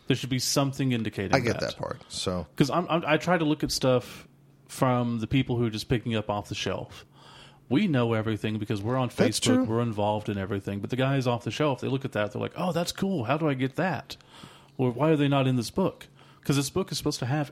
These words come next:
Speaker 1: everything you need.
Speaker 2: Sure.
Speaker 1: Eh,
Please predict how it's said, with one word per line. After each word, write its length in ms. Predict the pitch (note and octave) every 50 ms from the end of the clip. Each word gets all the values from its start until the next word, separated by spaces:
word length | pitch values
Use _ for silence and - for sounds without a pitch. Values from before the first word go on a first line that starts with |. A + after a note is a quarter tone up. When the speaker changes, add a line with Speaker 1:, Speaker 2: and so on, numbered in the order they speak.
| - -
Speaker 1:
everything 680 | B2+ B2+ B2 C3+ C3 B2 - C3 B2+ B2 A#2+ A#2 A#2 - - - - _ _ _ -
you 120 | B2 A2+
need. 320 | G#2 B2 G2 E2 - - - - - - - - - -
Speaker 2:
Sure. 300 | - - F3+ C3 A#2+ - - _ _ _ _ _ _ - - -
Speaker 1:
Eh, 100 | G3+ F#3